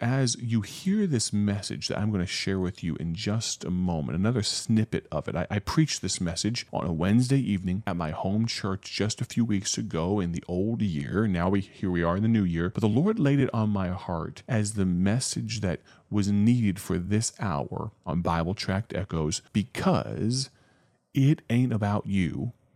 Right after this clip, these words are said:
and it never was. I need this reminder. I think we all do. So I'm gonna ask you if you would tune your ears to what God might have for you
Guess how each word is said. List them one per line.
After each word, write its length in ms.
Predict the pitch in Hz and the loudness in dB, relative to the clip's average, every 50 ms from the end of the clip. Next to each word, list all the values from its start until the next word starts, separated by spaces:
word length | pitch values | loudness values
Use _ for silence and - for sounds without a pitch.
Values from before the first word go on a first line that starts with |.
| _ _ _ _ _ _ _ _ _ | _ _ _ _ _ _ _ _ _
and 120 | - 113 113 | 2 4 4
it 80 | 107 | 4
never 240 | 104 98 90 - 82 | 4 4 2 2 0
was. 460 | 87 110 151 - - - - 127 - - _ | 0 0 0 -2 -4 -4 -6 -8 -10 -6 _
I 380 | - 127 131 151 170 175 170 160 | -2 0 2 2 4 4 4 4
need 300 | 147 131 113 104 98 90 | 6 6 6 4 4 2
this 260 | 92 87 80 - - - | 0 -2 -2 -2 -4 -4
reminder. 580 | 80 85 87 82 73 73 71 73 85 98 92 | -4 -2 -2 -2 -4 -4 -4 -2 0 0 2
I 120 | 101 127 131 | 2 2 2
think 240 | - 160 147 - | 2 2 2 2
we 100 | - 87 - | 0 -4 -4
all 300 | - - 85 98 131 139 | -2 0 0 2 2 0
do. 400 | 123 101 - 78 76 90 117 135 - | 0 -2 -2 0 0 2 0 0 -2
So 120 | - - | -2 0
I'm 60 | 180 | 0
gonna 120 | 175 - - | 0 2 2
ask 360 | 131 139 143 147 - - - | 2 4 4 2 2 -2 -4
you 40 | 156 | -4
if 120 | 147 - | -2 0
you 60 | 123 104 | 2 2
would 320 | 98 90 85 85 - _ | 4 2 2 0 -4 _
tune 640 | - - - 139 143 147 156 156 156 156 151 156 - _ | -8 -4 -2 0 0 2 2 2 2 0 0 -2 -4 _
your 680 | - 113 113 113 117 120 123 117 113 110 110 107 - - _ - | -6 -2 2 2 2 4 2 2 0 0 0 -2 -4 -8 _ -4
ears 840 | - 104 92 82 71 67 - - - - - - 57 - 151 147 - - - - - - - - | -2 -2 0 -2 -2 -4 -8 -10 -12 -10 -8 -8 -6 -6 -8 -8 -10 -14 -20 -20 -20 -20 -10 -4
to 120 | - 117 | -2 -2
what 420 | 101 101 98 90 69 - - - - - _ _ _ - 107 | 0 0 0 0 -2 -4 -8 -14 -20 -20 _ _ _ -6 -2
God 460 | 104 131 156 135 82 65 78 82 98 | 0 2 2 2 2 0 -2 -2 -2
might 240 | 95 92 90 65 - | 0 0 0 -2 -4
have 260 | - - 85 85 - | -4 -6 -6 -6 -6
for 140 | - - 113 | -4 -4 -4
you 460 | 110 110 107 95 78 - - - - | -2 0 0 0 -2 -2 -4 -10 -14